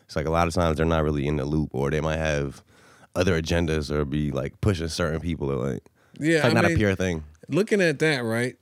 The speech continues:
Speaker 2: It's like, how many artists, how many, how many music artists get to go to, um, how many performing artists get to go to the Grammys every year?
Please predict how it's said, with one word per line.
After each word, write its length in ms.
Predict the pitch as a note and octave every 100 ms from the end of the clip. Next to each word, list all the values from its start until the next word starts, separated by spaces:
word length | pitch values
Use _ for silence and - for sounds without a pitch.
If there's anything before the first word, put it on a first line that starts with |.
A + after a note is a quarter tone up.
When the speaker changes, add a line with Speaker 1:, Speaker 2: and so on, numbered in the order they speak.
| -
Speaker 2:
It's 240 | C3 C3 C#3
like, 240 | C3 A#2
how 160 | A#2+ D#3+
many 240 | G3 F#3
artists, 400 | C#3+ D3 C#3+ B2
how 160 | C3 D3+
many, 380 | F3+ E3+ C#3+ -
how 120 | C3
many 300 | C#3+ D3+ D3 A#2 C2+
music 380 | A#2+ B2+ A#2+ A#2+
artists 320 | A#2 A2 A2 A2
get 260 | G#2+ -
to 140 | - G#2+
go 240 | G#2 G2+
to, 380 | F#2+ G2+ F#2+ E2+
um, 400 | D#2 F2 E2+ E2 - _ _ _ _ -
how 100 | C3
many 140 | C#3
performing 480 | B2+ A#2+ B2+ A#2 A2
artists 280 | G#2+ G2+ F#2+
get 140 | G2+
to 80 | G2+
go 140 | F#2+ F#2+
to 80 |
the 60 | F2+
Grammys 400 | F2 E2+ D#2 E2
every 160 | C#2+ B1+
year? 140 | G2